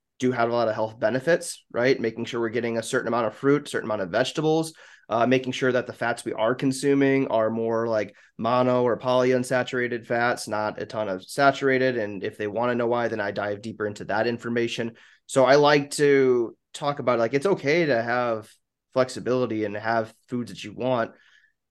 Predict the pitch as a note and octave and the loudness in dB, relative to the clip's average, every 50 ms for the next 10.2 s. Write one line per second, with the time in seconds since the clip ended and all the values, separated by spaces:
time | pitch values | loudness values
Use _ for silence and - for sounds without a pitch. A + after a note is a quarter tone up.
0 | _ _ - A2+ G2 A2+ B2+ A#2+ A#2+ - A2+ A#2+ A#2 A2 G#2 G2 B2 B2+ D#3+ E3 | _ _ -6 -4 -2 0 0 -2 -2 -4 -6 -6 -6 -6 -4 0 4 4 6 6
1 | D#3 C#3 A#2+ A#2+ A#2+ B2 B2+ B2 - C3 A#2+ A#2 A2+ - A2 G#2 - A#2+ - A#2 | 6 4 4 4 2 0 -2 -2 -2 -4 -4 -4 -4 -4 -6 -6 -6 -6 -6 -4
2 | A2 A#2+ G#2+ G#2+ G2 G2+ A#2 C3 C#3+ C3 A2 G#2 A#2 A2+ - A#2 A#2 - - A2+ | -4 -2 -2 -2 0 2 2 2 2 2 2 0 0 -2 -2 -4 -6 -4 -4 -4
3 | A2 A2 A2+ - A2+ G2 A#2+ A#2 B2 A#2+ - - A#2+ A2+ - - - F2 - - | -4 -4 -4 -6 -6 -2 0 0 0 0 -2 -4 -6 -6 -6 -8 -10 -12 -4 0
4 | C3 C3+ B2+ A2+ A2+ G2+ G2+ G#2 G#2 A2+ A#2+ A#2+ A2+ G#2 G#2+ G2 G#2 A#2 A2+ F#2 | 2 2 2 2 0 -2 -2 0 0 0 0 -2 -4 -6 -8 -8 -6 -6 -8 -8
5 | - - B2 A#2 A2+ A2 - G#2 F2+ A2+ A#2 C3 B2 - A2+ A2 A2+ A2+ G#2+ G#2+ | -8 -8 -4 -2 -2 -2 -2 -2 -2 -2 0 -2 -2 -2 -4 -4 -2 -2 -4 -4
6 | G#2+ - G#2+ G2 - G#2+ G#2+ G#2 G2 G2+ G#2+ - _ _ _ _ _ _ _ _ | -4 -8 -10 -10 -10 -8 -8 -8 -8 -8 -10 -12 _ _ _ _ _ _ _ _
7 | - - A#2+ A#2+ A#2+ A#2+ - B2 A#2 A2+ A2+ G#2+ G#2 G#2+ - _ _ _ _ _ | -10 -6 -4 -2 -2 -2 -2 -2 0 0 0 -2 -4 -8 -16 _ _ _ _ _
8 | _ _ _ - B2 A#2+ A2+ - A#2+ A#2+ A2+ - A#2 A2+ - - - B2+ B2+ B2 | _ _ _ -2 -2 -2 -2 -2 -4 -4 -4 -4 -6 -8 -6 -4 -4 -2 -2 -2
9 | A#2 A#2 A2 A2+ F#2 - - A2+ G#2+ G#2 G#2 A2 A#2+ C3+ C3+ A#2+ - - G2+ G2+ | -4 -4 -4 -4 -6 -6 -8 -8 -6 -4 0 0 2 2 2 0 -2 -2 -2 -2
10 | G#2 A2+ - - | 0 -2 -2 -4